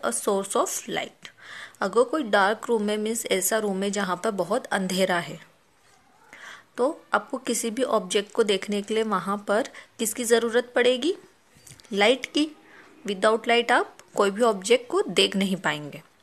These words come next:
The light from the source falls on the objects and help us to see them.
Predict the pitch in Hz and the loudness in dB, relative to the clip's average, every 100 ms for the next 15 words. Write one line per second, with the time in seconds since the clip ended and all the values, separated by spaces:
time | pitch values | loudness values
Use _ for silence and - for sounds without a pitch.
0 | _ _ _ _ _ _ _ - 185 180 | _ _ _ _ _ _ _ -12 -4 0
1 | 180 180 247 - - 285 294 285 269 285 | 0 2 0 0 0 2 2 0 0 0
2 | - - - - - 220 202 214 - - | -6 -16 -18 -12 -2 2 4 2 -4 -18
3 | _ - 240 233 262 - 240 220 - - | _ -12 0 2 2 0 -2 -2 -2 0
4 | 233 196 - 208 208 - - 262 285 - | 0 0 -4 -2 -4 -6 -2 -2 -4 -4
5 | 208 202 202 - 190 - - 226 - 208 | 0 0 0 -2 -2 -2 -6 -6 -6 -6
6 | 349 - 208 156 160 | -6 -8 -10 -6 -6